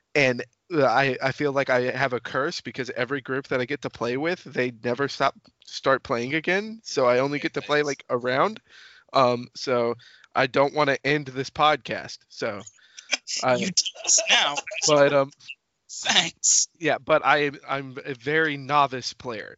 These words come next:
Speaker 1: I, I'm still very much learning D and D, so bear with me. <laughs>
Speaker 3: So here's the good news with that, Andrew. Um,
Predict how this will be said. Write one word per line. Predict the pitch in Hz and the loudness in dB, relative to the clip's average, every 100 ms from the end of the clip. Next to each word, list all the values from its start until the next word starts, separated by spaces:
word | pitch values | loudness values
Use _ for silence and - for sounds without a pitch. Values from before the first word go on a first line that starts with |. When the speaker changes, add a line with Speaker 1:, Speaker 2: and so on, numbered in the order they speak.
| _ | _
Speaker 1:
I, | 113 113 | -8 -6
I'm | - 117 | -8 -10
still | - - 131 123 | -10 -6 -6 -6
very | 135 131 127 | -4 -2 -2
much | 127 - | -6 -6
learning | 123 120 117 110 | -8 -6 -6 -10
D | 107 101 | -8 -8
and | 101 101 | -8 -10
D, | 98 85 - | -12 -12 -10
so | 107 98 | -8 -8
bear | 107 117 113 | -6 -6 -4
with | 104 - | -8 -10
me. | 65 - | -16 -14
<laughs> | - - - - - 156 - - _ _ _ _ _ | -18 -16 -18 -20 -20 -18 -20 -20 _ _ _ _ _
Speaker 3:
So | - 170 | -8 -8
here's | 160 233 254 220 | -8 -8 -6 -8
the | 151 | -10
good | 139 135 | -10 -8
news | 151 160 | -8 -8
with | 147 139 | -10 -12
that, | 139 160 | -10 -6
Andrew. | 156 156 175 175 - | -6 -8 -10 -12 -8
Um, | 131 135 131 | -6 -6 -8